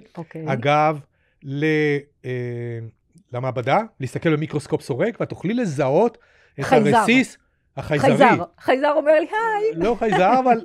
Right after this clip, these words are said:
Speaker 1: <laughs>
Speaker 2: אה, איזשהו
Speaker 1: כן,
Speaker 2: רסיס
Speaker 1: ברור.
Speaker 2: שהגיע מהחלל, או מעשה ידי אדם, כלומר פסולת חלל כזאת שנתקלטה באטמוספירה, או מטאור.
Speaker 1: אוקיי.
Speaker 2: אז יש לי סיפור בשבילך,
Speaker 1: אוקיי.
Speaker 2: אם יש
Speaker 1: כן.
Speaker 2: לנו עוד זמן.
Speaker 1: כן.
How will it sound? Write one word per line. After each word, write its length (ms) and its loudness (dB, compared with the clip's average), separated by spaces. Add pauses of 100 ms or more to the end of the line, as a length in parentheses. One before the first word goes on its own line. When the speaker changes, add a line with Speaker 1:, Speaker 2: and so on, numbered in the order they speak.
Speaker 1:
<laughs> 120 -6
Speaker 2:
אה, 80 4
איזשהו 800 -4
Speaker 1:
כן, 80 -4
Speaker 2:
רסיס 160 -2
Speaker 1:
ברור. 360 -2 (240)
Speaker 2:
שהגיע 840 -2 (500)
מהחלל, 640 -2 (520)
או 180 4
מעשה 300 -2
ידי 200 -2
אדם, 400 -6 (400)
כלומר 380 -6
פסולת 360 -4
חלל 280 -6
כזאת 240 -12
שנתקלטה 840 -8 (440)
באטמוספירה, 540 -4 (360)
או 360 2 (240)
מטאור. 760 -4
Speaker 1:
אוקיי. 220 -10
Speaker 2:
אז 80 -4
יש 100 -2
לי 80 -2
סיפור 320 -6
בשבילך, 340 -8
Speaker 1:
אוקיי. 280 -4
Speaker 2:
אם 200 -6
יש 140 -2
Speaker 1:
כן. 80 2
Speaker 2:
לנו 120 -2
עוד 120 -6
זמן. 280 0
Speaker 1:
כן. 200 -6